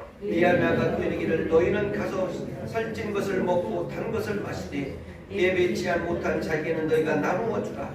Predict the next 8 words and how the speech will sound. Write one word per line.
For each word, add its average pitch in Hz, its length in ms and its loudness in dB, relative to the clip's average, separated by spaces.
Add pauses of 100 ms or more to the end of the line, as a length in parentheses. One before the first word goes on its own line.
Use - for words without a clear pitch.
(320)
이날은 156 480 2
우리의 - 260 0
성일이니 185 1120 -4
근심하지 156 600 0
말라. 143 680 0
여호와를 - 380 2
기뻐하는 - 480 -2
것이 - 360 -4